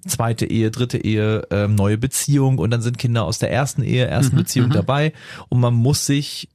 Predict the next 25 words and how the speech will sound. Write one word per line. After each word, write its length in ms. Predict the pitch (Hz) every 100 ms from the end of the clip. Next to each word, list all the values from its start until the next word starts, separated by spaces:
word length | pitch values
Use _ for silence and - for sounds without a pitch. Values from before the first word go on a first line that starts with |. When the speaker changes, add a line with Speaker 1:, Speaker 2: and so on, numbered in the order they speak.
| _ -
Speaker 1:
ich 220 | 107 -
will's 200 | 127 -
mal 180 | 127 120
vorsichtig 600 | - 123 139 131 120 123
nennen, 300 | 120 120 - -
arrangieren. 600 | 104 110 104 95 85 - - _ _ - -
Speaker 2:
Mhm. 320 | 120 127 202 - - -
Speaker 1:
Ist 180 | 120 160
das 180 | 143
richtig 340 | 147 156 208 165
oder 140 | 147
ist 80 | 135
das 60 | 117
Speaker 2:
Das 60 |
Speaker 1:
schon 80 | 131
Speaker 2:
ist 80 | 147
Speaker 1:
zu 80 | 156
fies? 260 | - 117
Speaker 2:
Nein, 380 | 143 135 123 120
das 120 | 120
ist 120 | 139 123
absolut 340 | 123 - 123
richtig 460 | 117 127 156 147 131
und, 280 | 123 117
ähm, 280 | - 113 113